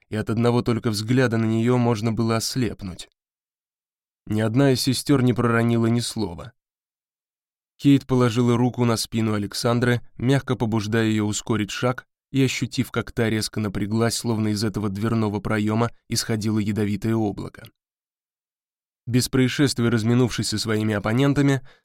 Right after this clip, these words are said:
они свернули за угол и направились к выходу. Блок придержала для них дверь, а затем повела к лендроверу Александры, оставленному на стоянке.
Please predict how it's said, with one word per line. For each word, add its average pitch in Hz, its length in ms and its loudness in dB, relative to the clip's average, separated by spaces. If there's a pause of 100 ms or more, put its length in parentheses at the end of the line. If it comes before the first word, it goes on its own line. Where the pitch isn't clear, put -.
они 160 200 4
свернули 131 440 4
за 120 200 4
угол 127 300 4
и 175 200 -2
направились 110 540 2
к - 80 -18
выходу. 95 420 -6 (960)
Блок 135 340 2
придержала 113 500 2
для 107 180 0
них 107 220 -2
дверь, 135 320 2 (360)
а 135 60 -4
затем 143 340 2
повела 127 360 2
к - 80 -6
лендроверу 117 560 2
Александры, 104 680 -2 (240)
оставленному 107 600 -2
на 110 80 0
стоянке. 101 640 -2